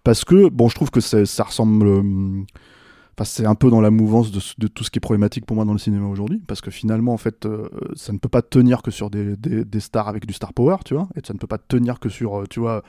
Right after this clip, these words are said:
des plans, euh, tu vois, euh, enfin, un manque de mise en scène pour moi, c'est-à-dire un manque d'implication de mise en scène émotionnelle, tu vois. Je parle vraiment de ça à la base.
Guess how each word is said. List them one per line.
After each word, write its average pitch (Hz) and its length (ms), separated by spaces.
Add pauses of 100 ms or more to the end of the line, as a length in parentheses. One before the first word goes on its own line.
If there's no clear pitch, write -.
(420)
des 110 100
plans, 107 380
euh, 95 180
tu - 120
vois, 104 180
euh, - 760
enfin, 110 360
un 110 120
manque 117 280
de 107 100
mise 101 160
en 104 40
scène 175 220
pour 117 100
moi, 147 140
c'est-à-dire 107 280
un 104 60
manque 113 200
d'implication 113 440
de 113 60
mise 104 120
en - 20
scène 110 180
émotionnelle, 110 500
tu - 80
vois. 165 120 (320)
Je - 80
parle 104 120
vraiment 110 280
de 110 40
ça 175 140
à 156 40
la 113 80
base. 160 260